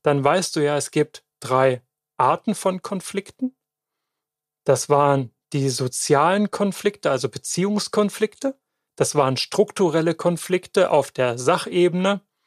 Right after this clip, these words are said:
Und das waren innere Konflikte. Hier in dem Beispiel wirst du jetzt zu Recht identifiziert haben, „Hey, das ist per se jetzt erstmal ein innerer Konflikt, der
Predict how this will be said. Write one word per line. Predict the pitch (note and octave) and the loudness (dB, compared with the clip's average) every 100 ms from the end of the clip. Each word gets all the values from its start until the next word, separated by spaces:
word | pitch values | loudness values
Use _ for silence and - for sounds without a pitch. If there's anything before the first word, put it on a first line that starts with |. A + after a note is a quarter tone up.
| _ _ _ _ | _ _ _ _
Und | D#3+ E3+ | 0 2
das | - D#3 | 2 2
waren | D3+ D#3+ - | 2 2 2
innere | F3 F3+ C#3+ | 6 6 4
Konflikte. | B2 C3+ B2 - C3 - C3 G#2+ _ _ _ _ _ | 0 -4 -4 -2 -2 -2 -6 -6 _ _ _ _ _
Hier | F3 G#3+ | 4 4
in | E3+ C3+ | 4 2
dem | D#3 G3+ F3 | 4 4 4
Beispiel | F3 D#3+ - D3+ | 2 0 -4 -2
wirst | C3+ - | -2 -2
du | D#3 F3+ | -2 0
jetzt | F#3 - - | 0 0 -2
zu | A#2+ | 2
Recht | D3 F#3+ - | 2 0 -6
identifiziert | D#3 D#3 D3 - C#3 - D#3 D3+ | -4 -2 -4 -6 -8 -2 0 0
haben, | D#3+ D3 C3+ | 0 -2 2
„Hey, | D3 D#3 - _ _ | 2 0 -6 _ _
das | C#3 A#2+ | -2 -2
ist | - | -4
per | - C#3 B2 | 0 2 2
se | B2 | 4
jetzt | D#3+ F#3+ E3 | 4 4 2
erstmal | - C#3 - B2 | 0 -2 0 0
ein | B2+ | 2
innerer | F3+ G#3 A3 E3 C#3+ | 4 6 6 4 2
Konflikt, | - B2+ A#2+ - F3+ - - - _ _ _ _ _ _ _ | 0 -2 -2 -2 -2 -2 -12 -20 _ _ _ _ _ _ _
der | D3+ D#3+ G#3 | 6 6 6